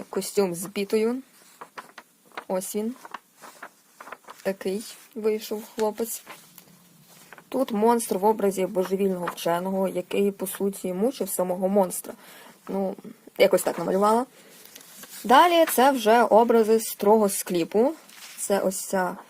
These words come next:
штука із, <laughs> як то сказати, із люстрою і скотчем. Я ще підколювала, коли вийшли ті тизери, що для косплею нам потрібна люстра і нам потрібен скотч. До речі, для косплею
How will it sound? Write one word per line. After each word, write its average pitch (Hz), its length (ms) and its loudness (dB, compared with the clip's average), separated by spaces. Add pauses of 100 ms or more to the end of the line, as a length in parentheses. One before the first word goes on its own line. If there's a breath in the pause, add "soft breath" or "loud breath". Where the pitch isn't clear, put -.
(200 loud breath)
штука 202 420 0
із, 180 360 -2 (160)
<laughs> 320 160 -2
як 466 160 2
то 269 160 6
сказати, 247 500 4
із 214 280 0
люстрою 220 400 6
і 208 100 2
скотчем. 226 380 4
Я 202 100 2
ще 214 100 -10
підколювала, 214 640 0
коли 190 180 -2
вийшли 190 320 0
ті 185 120 -10
тизери, 208 400 0
що 180 200 -2 (340 loud breath)
для 185 160 4
косплею 208 540 2
нам 180 180 -4
потрібна 180 440 -6
люстра 180 460 -6
і 180 80 -8
нам 170 160 -6
потрібен 170 420 -8
скотч. - 420 -8 (400 loud breath)
До 190 60 2
речі, - 380 4
для 185 180 2
косплею 196 600 2